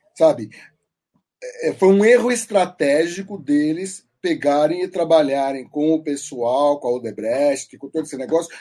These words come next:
porque não venham dizer que isso não aconteceu, gente. É muita inocência. É muita inocência dizer que não houve a questão da Odebrecht, que não houve a questão do Joe-, do Joesley, que, aliás, é... no governo Temer,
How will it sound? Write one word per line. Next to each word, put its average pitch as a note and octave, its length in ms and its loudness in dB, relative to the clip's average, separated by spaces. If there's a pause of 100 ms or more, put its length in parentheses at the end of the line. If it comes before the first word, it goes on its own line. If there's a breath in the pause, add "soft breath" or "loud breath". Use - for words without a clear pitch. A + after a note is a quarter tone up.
porque G3 180 -4
não B3+ 160 2
venham A3+ 300 2
dizer F#3 300 0
que - 60 -14
isso - 140 -8
não F3+ 100 -4
aconteceu, F#3+ 520 -4
gente. A#2 240 -8
É C#3+ 60 -2
muita D#3 320 2
inocência. F3 680 -2 (840)
É C#3 60 -2
muita G#3 260 2
inocência G3 680 0 (240 loud breath)
dizer E3+ 300 0
que G3 140 -6
não G3 160 4
houve F3 260 4
a E3+ 60 2
questão D3+ 400 -2
da C#3 80 0
Odebrecht, A#2 840 -6 (240 loud breath)
que F#3+ 80 -4
não F#3 220 2
houve F#3 240 2
a F3+ 80 -4
questão D3 500 -2
do C#3+ 320 2
Joe-, D3 720 4
do C3 140 -6
Joesley, D3+ 680 -2 (280 loud breath)
que, G3+ 80 4
aliás, F#3+ 560 2 (340 soft breath)
é... C3 1120 -2
no G#3 240 2
governo D#3+ 420 2
Temer, E3+ 460 -2